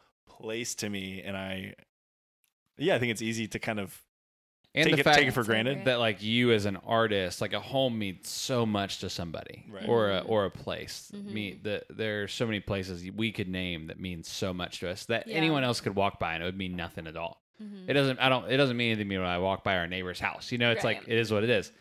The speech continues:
Speaker 2: Actually, I love our neighbors, but our
Speaker 3: Yeah.
Speaker 2: next neighbors over, it doesn't mean anything when I walk by their
Speaker 3: <laughs>
Speaker 2: house. And, uh,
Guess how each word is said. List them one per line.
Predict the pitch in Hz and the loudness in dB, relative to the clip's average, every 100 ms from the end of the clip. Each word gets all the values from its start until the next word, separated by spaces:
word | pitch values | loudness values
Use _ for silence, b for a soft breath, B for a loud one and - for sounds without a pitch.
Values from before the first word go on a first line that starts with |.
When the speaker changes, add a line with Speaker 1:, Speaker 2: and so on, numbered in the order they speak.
| b b - | b b 0
Speaker 2:
Actually, | 123 127 | 2 4
I | 101 | 4
love | 98 95 | 4 2
our | |
neighbors, | 90 78 76 - | 0 -2 -4 0
but | 131 | 4
our | 123 | 4
Speaker 3:
Yeah. | 117 117 | 2 4
Speaker 2:
next | 139 139 | 4 2
neighbors | 120 101 98 107 | 2 2 4 2
over, | 98 87 - - | 2 0 -4 -4
it | 196 143 | 0 2
doesn't | 151 160 | 4 4
mean | 156 160 | 4 4
anything | - 139 | 6 4
when | 113 | 4
I | 113 | 4
walk | 110 110 | 4 2
by | 101 | 2
their | 101 98 | 2 2
Speaker 3:
<laughs> | |
Speaker 2:
house. | 104 101 B B B - | 2 0 B B B -2
And, | 123 127 117 110 107 | 2 6 4 2 0
uh, | - 110 101 95 92 90 82 | 2 4 4 4 2 2 -2